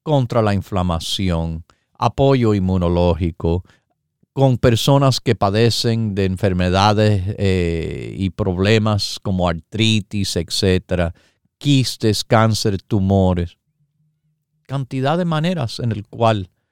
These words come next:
los productos le trabajan. La quinasia, la quinasia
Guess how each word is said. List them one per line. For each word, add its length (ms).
los 180
productos 640
le 140
trabajan. 560
La 100
quinasia, 640
la 220
quinasia 720